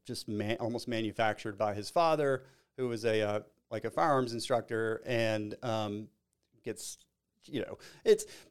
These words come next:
it's, it's funny. You write things like, when I wrote Gray Man, I'd never spoken to anybody at C I A. I'd never spoken to anybody in the seals or anything like that. This is early on. I was shooting a lot. So actually, I probably dealt with these people, but I didn't tell anybody I was writing a book.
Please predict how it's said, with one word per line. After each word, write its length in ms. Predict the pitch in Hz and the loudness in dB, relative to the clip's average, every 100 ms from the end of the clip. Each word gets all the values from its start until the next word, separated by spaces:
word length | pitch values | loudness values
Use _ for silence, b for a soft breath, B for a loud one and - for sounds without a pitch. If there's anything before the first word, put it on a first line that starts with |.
| - - _ - | -20 -20 _ -2
it's, 140 | 165 | 2
it's 220 | 214 - | 4 4
funny. 220 | - 175 | 8 8
You 180 | 131 147 | 8 6
write 300 | 135 139 - | 8 8 8
things 300 | 151 143 139 | 4 4 4
like, 140 | 135 135 - _ - - - - | 2 2 -4 _ -20 -10 -8 2
when 140 | 170 | 6
I 60 | 160 | 8
wrote 220 | 139 117 | 8 8
Gray 180 | 131 123 | 8 6
Man, 260 | 117 110 113 | 4 2 2
I'd 140 | 123 | 2
never 200 | 131 120 | 2 0
spoken 360 | 117 - 110 110 | -2 -2 -2 -2
to 100 | 104 | -4
anybody 440 | 113 107 104 110 - | -4 -4 -6 -6 -8
at 80 | - | -10
C 160 | - | -8
I 40 | 92 | -8
A. 140 | - - | -8 -6
I'd 60 | 127 | -4
never 140 | 123 | -2
spoken 280 | 120 120 120 | -2 -4 -6
to 100 | - | -6
anybody 440 | 135 127 120 110 107 | -4 0 2 2 0
in 80 | |
the 60 | 104 | -6
seals 340 | - - - - | -8 -10 -10 -6
or 60 | |
anything 180 | 110 117 | -4 -2
like 160 | 104 98 | 0 0
that. 160 | 107 | 0
This 180 | 117 - | 0 -2
is 260 | 127 - - _ _ _ | -4 -6 -12 _ _ _
early 320 | 160 151 127 | 4 6 6
on. 340 | 113 107 104 104 | 4 0 -4 4
I 80 | 135 | 6
was 260 | 156 - - - _ _ | 6 2 -6 -20 _ _
shooting 360 | - - 285 180 | -4 0 2 4
a 40 | |
lot. 220 | 123 120 185 | 6 6 4
So 60 | |
actually, 220 | 294 196 | 4 6
I 60 | 139 | 8
probably 340 | 143 139 127 - _ _ | 8 6 4 -2 _ _
dealt 340 | 156 143 - - | 6 6 4 -6
with 140 | 135 | -6
these 160 | 123 113 | -4 -4
people, 200 | 131 120 | -2 2
but 120 | 123 | 4
I 60 | 127 | 6
didn't 280 | 135 131 - - | 4 2 -6 0
tell 180 | 143 117 | 2 2
anybody 260 | 117 110 | 4 2
I 40 | 104 | 2
was 80 | |
writing 240 | 110 104 101 | 0 -2 -4
a 20 | |
book. 300 | 98 110 | -2 -2